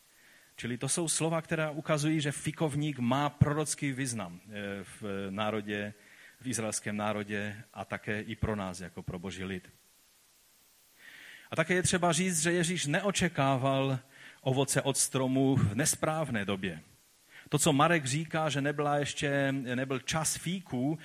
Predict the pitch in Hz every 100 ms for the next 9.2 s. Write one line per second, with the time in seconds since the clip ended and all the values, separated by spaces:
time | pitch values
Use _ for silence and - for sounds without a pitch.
0 | - - 110 139 156 156 143 131 147 156
1 | 151 151 - 147 160 - - - 147 160
2 | 143 151 151 156 - - - - 160 160
3 | 165 151 139 147 123 139 156 160 143 127
4 | 131 135 139 135 - - 151 - 143 143
5 | 139 147 139 131 135 135 135 - - 117
6 | 135 127 127 - 123 127 127 - - -
7 | 120 113 - 120 117 113 107 98 120 127
8 | 139 135 135 143 135 90 92 - - 110
9 | 110 113